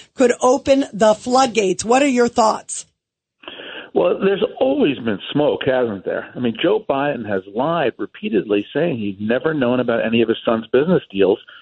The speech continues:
Speaker 2: despite the contradictions from emails,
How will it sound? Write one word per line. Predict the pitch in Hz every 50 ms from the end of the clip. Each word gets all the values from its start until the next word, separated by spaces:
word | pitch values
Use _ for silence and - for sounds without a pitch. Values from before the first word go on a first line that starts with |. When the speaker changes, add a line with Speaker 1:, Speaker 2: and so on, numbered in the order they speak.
| - - - - _ _ -
Speaker 2:
despite | 170 165 - - - - - 160 180 240 247 220 _ -
the | 147
contradictions | - - 165 160 170 170 - 175 156 - - - 185 - - - 240 233 196 127 107 - - - -
from | 135 131 127 123 117 - _ - -
emails, | 165 190 202 190 165 131 95 90 98